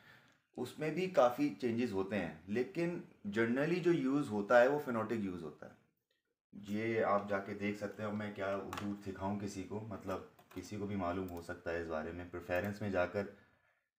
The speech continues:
कीबोर्ड प्रेफरेंस में जाएंगे तो वहाँ पर phonetic इसी तरह के साथ साथ जो हैं फ़ारसी, अरबी, कश्मीरी है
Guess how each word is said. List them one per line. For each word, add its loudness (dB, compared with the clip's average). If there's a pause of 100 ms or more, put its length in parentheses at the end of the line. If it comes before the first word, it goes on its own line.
कीबोर्ड 2
प्रेफरेंस 4
में 2
जाएंगे 2
तो -2
वहाँ 4
पर 0
phonetic 2 (560)
इसी -2
तरह 4
के -2
साथ 8
साथ 4
जो -2
हैं 2 (680)
फ़ारसी, 6
अरबी, 6
कश्मीरी 2
है 0